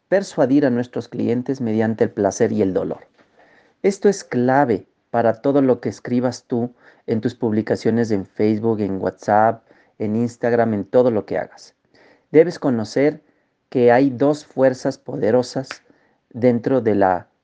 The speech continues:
capacidad humana y es el placer y el dolor. Todos los seres humanos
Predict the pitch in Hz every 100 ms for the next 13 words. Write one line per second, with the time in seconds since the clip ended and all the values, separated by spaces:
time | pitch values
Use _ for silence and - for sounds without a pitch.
0 | _ - 107 104 113 110 113 120 117 101
1 | 113 _ _ _ - 127 147 151 - 143
2 | 131 - 113 104 127 123 117 98 92 78
3 | _ _ _ - 180 185 156 143 131 127
4 | 120 113 101 95